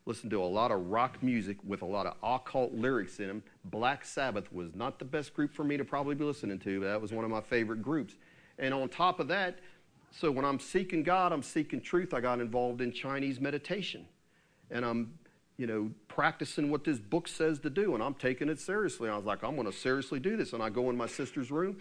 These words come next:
shut the door, nobody's around, put my fingers like this, they tell you to do that, and start going, "Om, om," and all, and I'm just like, "Whatever." First day, not much happened. It was kind of boring. Second day, I'm sitting there happening.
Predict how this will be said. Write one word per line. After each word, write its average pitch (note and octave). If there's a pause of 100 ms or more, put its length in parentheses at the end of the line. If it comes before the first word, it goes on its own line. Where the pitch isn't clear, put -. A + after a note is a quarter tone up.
(120)
shut -
the C3
door, E3+
nobody's B2
around, D#3+ (320)
put -
my C#3+
fingers D#3+
like D3+
this, F#3
they D3
tell D3
you D3
to C3+
do D#3+
that, F3
and A#2+
start D3
going, C#3
"Om, A#2
om," A#2+
and G2
all, G#2
and G2
I'm B2
just A2+
like, A2
"Whatever." C#3+ (220)
First G#3+
day, G#3
not F3+
much E3+
happened. F3
It A#2
was A#2+
kind C3
of A#2+
boring. C#3+ (200)
Second A3
day, C3+ (240)
I'm B2+
sitting E3+
there D#3+
happening. E3+